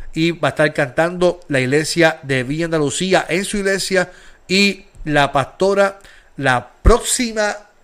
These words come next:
reverenda ordenada, pastora Tita Ortiz, va a estar a cargo de la predicación de la tarde. Eso es, eh, será en la página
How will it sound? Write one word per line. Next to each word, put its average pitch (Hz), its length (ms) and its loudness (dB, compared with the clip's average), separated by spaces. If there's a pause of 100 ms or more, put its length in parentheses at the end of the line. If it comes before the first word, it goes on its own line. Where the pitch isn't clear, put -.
(140)
reverenda 151 800 -2
ordenada, 135 680 0
pastora 151 340 2
Tita 160 520 0
Ortiz, 151 640 -2 (360)
va 151 80 4
a - 40 6
estar 165 360 2
a 143 140 0
cargo 151 500 2 (280)
de 156 420 2
la 143 400 0
predicación 135 800 -4 (180)
de 143 200 0
la 147 140 2
tarde. 151 420 0 (300)
Eso 143 340 0
es, 180 240 0
eh, 170 100 -4
será 151 340 2
en 185 120 -4
la 135 280 -4
página 185 600 -2